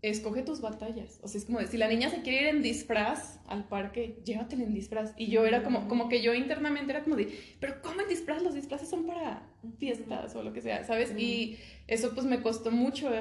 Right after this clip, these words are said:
Speaker 1: pero al final es como de, "Pues claro, güey", o sea, no sé,
Speaker 2: Sí,
Speaker 1: por ejemplo,
Speaker 2: ellos
Speaker 1: ahorita
Speaker 2: quieren, está bien, ¿no? O sea
Speaker 1: Sí, exacto, y al final es como de, ni siquiera estás, mientras sea algo que no pone en riesgo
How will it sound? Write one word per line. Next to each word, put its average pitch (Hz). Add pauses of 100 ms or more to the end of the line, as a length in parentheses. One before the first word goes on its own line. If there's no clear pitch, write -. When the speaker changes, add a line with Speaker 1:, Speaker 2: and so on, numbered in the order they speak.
(160)
Speaker 1:
pero 208
al 208
final 202
es 220
como 240
de, 208
"Pues 226
claro, 254
güey", 226
o 196
sea, 202
no 226
sé, 220
Speaker 2:
Sí, -
Speaker 1:
por 214
ejemplo, 214
Speaker 2:
ellos 226
Speaker 1:
ahorita 233
Speaker 2:
quieren, 226
está -
bien, 202
¿no? 208 (100)
O 208
sea 202
Speaker 1:
Sí, 302
exacto, 349
y 262
al 262
final 294
es 349
como 370
de, 254
ni 285
siquiera 294
estás, 359
mientras 262
sea 277
algo 294
que 269
no 262
pone 277
en 311
riesgo 269